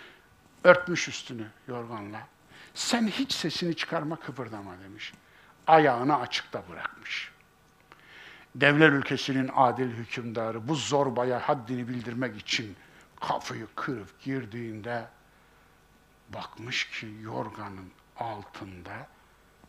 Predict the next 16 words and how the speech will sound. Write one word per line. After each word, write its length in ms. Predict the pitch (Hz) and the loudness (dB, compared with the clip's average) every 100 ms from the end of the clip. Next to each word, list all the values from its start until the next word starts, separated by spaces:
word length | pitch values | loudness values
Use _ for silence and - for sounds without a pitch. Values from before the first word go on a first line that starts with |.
| - - | -20 -20
"Şşş!" 840 | - - - - - - - - - - | -14 -8 -6 -6 -8 -10 -10 -12 -14 -14
demiş 540 | 104 98 - - - - | -14 -12 -10 -10 -12 -14
karısı. 480 | - 92 - - - - - - | -14 -12 -12 -12 -14 -20 -20 -12
"Çocuk 360 | - 123 110 127 - | -10 -8 -8 -8 -12
uyuyor." 400 | 127 117 107 104 - - - - - - - _ - _ - _ _ _ - _ _ _ _ - - | -14 -12 -12 -12 -14 -20 -20 -20 -20 -20 -20 _ -20 _ -20 _ _ _ -20 _ _ _ _ -20 -10
Çocuk 280 | - - - - | -4 -4 -6 -12
uyuyor. 300 | 117 107 98 - - _ _ _ _ _ - - - - - | -14 -12 -14 -14 -20 _ _ _ _ _ -20 -20 -20 -20 -2
Şimdi 440 | - 160 147 143 - - - - - _ _ - | 2 2 2 -2 -4 -16 -20 -20 -20 _ _ -2
tabii 340 | 165 143 131 107 | 0 2 -2 0
devler 360 | 139 143 139 135 | 2 4 4 4
savaşacaksa 1080 | - 131 127 - 135 131 117 - 320 370 349 | 2 -2 0 -2 -2 -4 -6 -4 -2 -4 -4
aslında 480 | - - 127 143 330 | -6 -4 -4 0 0
güç 560 | 208 339 339 - - | 0 -2 2 2 2
ve 100 | 139 | -2
irilik 360 | 147 160 220 330 | 2 4 4 2
savaşacaktır. 1080 | - 143 113 - 101 104 - - - - | 2 2 2 -4 -8 -12 -14 -16 -14 -14